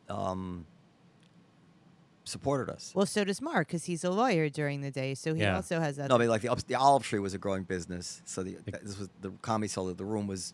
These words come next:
Speaker 4: Was it
Speaker 1: was
Speaker 4: just an empty room that was
Speaker 1: it's
Speaker 4: literally
Speaker 1: basi-, basically
Speaker 4: That's an
Speaker 1: empty,
Speaker 4: empty
Speaker 1: so it
Speaker 4: room.
Speaker 1: was just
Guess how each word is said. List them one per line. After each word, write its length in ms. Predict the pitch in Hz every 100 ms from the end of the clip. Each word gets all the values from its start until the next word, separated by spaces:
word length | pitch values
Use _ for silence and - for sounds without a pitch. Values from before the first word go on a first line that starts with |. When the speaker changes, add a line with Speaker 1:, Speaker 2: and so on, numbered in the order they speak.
| -
Speaker 4:
Was 140 | - 165
it 40 | 170
Speaker 1:
was 40 |
Speaker 4:
just 160 | 202 170
an 80 |
empty 280 | 160 180 180
room 320 | 147 143 196 208
that 80 |
was 100 | 151
Speaker 1:
it's 80 | 127
Speaker 4:
literally 220 | 143 139
Speaker 1:
basi-, 120 | 135 -
basically 380 | 135 - 117
Speaker 4:
That's 80 | 110
an 60 | 113
Speaker 1:
empty, 120 | 107
Speaker 4:
empty 80 | 104
Speaker 1:
so 60 | 107
it 40 |
Speaker 4:
room. 60 | 98
Speaker 1:
was 100 | 95
just 180 | 98